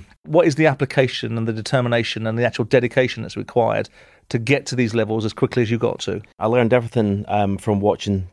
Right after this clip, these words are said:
Speaker 2: the players on T V. Once, once
Speaker 1: Right.
Speaker 2: I started playing on the small table, I started watching on T V, getting interested in it. Um, so I basically would watch T V or, or record on a V H S or Beta, Mac, or whatever it was in the day,
Speaker 1: <laughs>
Speaker 2: and, um,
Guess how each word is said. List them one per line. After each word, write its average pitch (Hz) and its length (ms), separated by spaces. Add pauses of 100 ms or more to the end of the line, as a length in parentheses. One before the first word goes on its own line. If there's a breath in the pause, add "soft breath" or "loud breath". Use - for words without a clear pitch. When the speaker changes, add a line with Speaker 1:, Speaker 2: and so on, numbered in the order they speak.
(220)
Speaker 2:
the 104 100
players 101 280
on 98 100
T 95 200
V. 87 260
Once, 107 220
once 113 220
Speaker 1:
Right. 107 80
Speaker 2:
I - 20
started 101 340
playing 104 220
on 101 80
the 92 80
small 101 200
table, 95 220
I 95 40
started 92 260
watching 95 300
on 87 80
T 98 140
V, 92 120
getting 92 180
interested 92 420
in 90 120
it. 85 120 (380 loud breath)
Um, 92 560 (380)
so 113 140
I 107 80
basically 107 400
would 98 160
watch - 460 (100)
T 107 200
V 107 220
or, 98 160
or 101 140
record 104 480
on 98 120
a 95 40
V 101 160
H 101 220
S 104 260
or 92 180 (300)
Beta, 98 280
Mac, 95 200
or 78 60
whatever 98 220
it 85 60
was 92 220
in 104 60
the 101 60
day, 98 240 (140)
Speaker 1:
<laughs> - 160
Speaker 2:
and, 123 140
um, 98 380